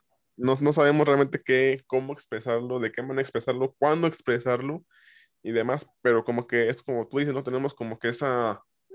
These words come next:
espinita a veces que, "Ah, es que tengo que decir algo", porque también si no digo nada puede que me, puede que me diga que, "Ah,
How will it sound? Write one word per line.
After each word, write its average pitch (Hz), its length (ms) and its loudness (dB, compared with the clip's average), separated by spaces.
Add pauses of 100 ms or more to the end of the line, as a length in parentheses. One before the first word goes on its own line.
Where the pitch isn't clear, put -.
(140)
espinita 127 560 -6
a 127 40 2
veces 131 220 -6
que, 101 140 -4
"Ah, - 120 -2 (360)
es - 100 -14
que 143 120 -2
tengo 139 220 0
que 123 80 -2
decir 120 220 -4
algo", 143 220 0
porque - 200 -2
también 147 320 2
si 147 80 -4
no 151 100 4
digo 170 240 4
nada 156 320 0
puede 147 260 -2
que 120 160 -4
me, 110 480 -6 (460)
puede 143 200 2
que 127 100 -4
me 117 100 -2
diga 135 120 2
que, 113 160 0
"Ah, 131 120 0